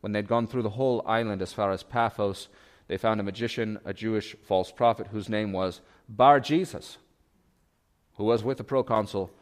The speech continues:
Sergius Paulus, a man of intelligence. This man summoned Barnabas and Saul and sought to hear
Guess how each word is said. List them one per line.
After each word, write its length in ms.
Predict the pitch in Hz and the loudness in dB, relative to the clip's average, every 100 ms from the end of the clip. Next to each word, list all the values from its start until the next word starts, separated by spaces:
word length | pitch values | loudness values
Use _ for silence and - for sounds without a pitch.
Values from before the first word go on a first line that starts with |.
| _ _ _ _ | _ _ _ _
Sergius 600 | - - 160 120 113 101 | -6 4 4 4 0 -2
Paulus, 460 | - 131 135 113 - | -2 2 2 2 -2
a 60 | |
man 180 | 95 98 | -6 -4
of 80 | 95 | -4
intelligence. 680 | 85 85 110 117 107 107 95 | -8 -8 -4 -4 -4 -6 -8
This 240 | 101 - | -10 -10
man 180 | 92 87 | -8 -10
summoned 380 | 82 117 110 90 | -8 -8 -6 -6
Barnabas 420 | 92 90 85 82 | -6 -6 -8 -12
and 100 | 80 | -14
Saul 460 | - 120 117 107 - - - _ _ - | -6 0 2 0 -6 -20 -20 _ _ -10
and 240 | 101 104 98 | -6 -4 -2
sought 280 | 104 90 - | 0 0 -2
to 100 | 87 | -10
hear 400 | 95 95 92 | -4 -2 -2